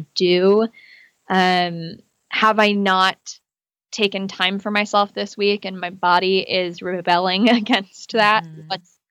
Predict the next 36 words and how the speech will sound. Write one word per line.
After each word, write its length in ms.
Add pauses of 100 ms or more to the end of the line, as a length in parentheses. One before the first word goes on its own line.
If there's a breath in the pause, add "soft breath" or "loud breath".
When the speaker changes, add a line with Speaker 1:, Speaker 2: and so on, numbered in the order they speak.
(340)
Speaker 1:
what's 240
the 80
situation? 840 (120)
And 520 (380 soft breath)
if 180
I 100
can 180
identify 720
what 180
it 160
is 480
and 220
make 180
a 80
change 580
in 120
what 160
I'm 240
doing, 580 (440)
then 180
that 320
will 140
usually 480
be 200
a 80
really 220
good 180
method 320
for 160
me. 340 (320 soft breath)
And 140
if 140
that's 360
not 220
an 220
option 460